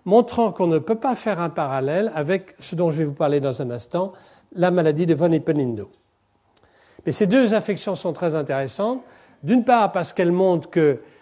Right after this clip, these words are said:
euh, cette voie, euh, de, de perception de l'oxygène au niveau de la cellule hépatique peut être atteinte soit par des mutations de V H L, soit par des mutations de la prolylhydroxylase,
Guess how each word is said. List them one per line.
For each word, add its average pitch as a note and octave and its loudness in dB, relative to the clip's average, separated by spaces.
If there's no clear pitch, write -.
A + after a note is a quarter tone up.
euh, C3+ -2
cette D#3+ -2
voie, F#3 2
euh, C#3+ -4
de, C3+ 0
de B2 -8
perception F#3 -4
de D3+ -2
l'oxygène D3+ -2
au C#3+ 0
niveau C#3+ -2
de C#3 -2
la C3 -6
cellule C#3 -8
hépatique C#3 -8
peut E3+ -4
être D#3 -4
atteinte D#3+ -4
soit A3+ 0
par G#3 0
des F#3 0
mutations F3 -6
de D#3 -6
V D3+ -4
H D3+ -6
L, D3 -6
soit - -6
par F3+ -6
des D#3+ -6
mutations D3+ -6
de D#3+ -2
la D3 4
prolylhydroxylase, D#3 0